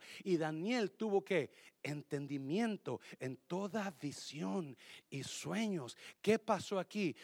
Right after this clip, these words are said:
Por diez días, Daniel y sus amigos, Sadrach, Mesach y Abednego, ellos ayunaron legumbres. ¿Alguien se acuerda de esa historia? Ellos dijeron: "No, no vamos a contaminar con la comida de carne, de cabrito, de puerquito, de marranito, de... No, no, mm, mm, mm", <laughs> ¿verdad?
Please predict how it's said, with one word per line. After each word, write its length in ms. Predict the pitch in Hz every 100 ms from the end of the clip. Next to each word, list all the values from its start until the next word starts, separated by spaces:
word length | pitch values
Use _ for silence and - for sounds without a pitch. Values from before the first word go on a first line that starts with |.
| - -
Por 240 | 180 147
diez 340 | 165 233 254
días, 480 | 170 180 196 220 208
Daniel 460 | 165 160 175 214 196
y 140 | 165
sus 280 | - 165 -
amigos, 480 | 147 160 190 208 -
Sadrach, 340 | 139 160 175
Mesach 360 | 151 131 175 147
y 40 |
Abednego, 520 | 143 180 143 123 196 - -
ellos 360 | 165 202 214 -
ayunaron 640 | 175 156 160 170 190 196 175
legumbres. 600 | 139 127 180 156 127 180
¿Alguien 180 | 190
se 80 | 185
acuerda 300 | - 180 185
de 60 | 185
esa 120 | 170
historia? 420 | - 208 185 127 - - -
Ellos 220 | 175 208
dijeron: 300 | 160 185 151
"No, 100 | 175
no 100 | 185
vamos 200 | 185 190
a 40 | 175
contaminar 500 | 151 151 147 180 -
con 120 | 170
la 80 | 147
comida 400 | 143 156 185 175
de 120 | 135
carne, 340 | - 131 147
de 180 | 127 113
cabrito, 500 | 120 107 160 - 160
de 80 | 123
puerquito, 540 | - - - 160 160
de 80 | 135
marranito, 580 | 120 110 110 151 - 151
de... 80 | 117 - -
No, 100 | 165
no, 100 | 151
mm, 380 | 139 175 185 -
mm, 140 | 175 185 -
mm", 140 | 151 -
<laughs> 680 | 196 180 170 151 - -
¿verdad? 280 | 160 165 170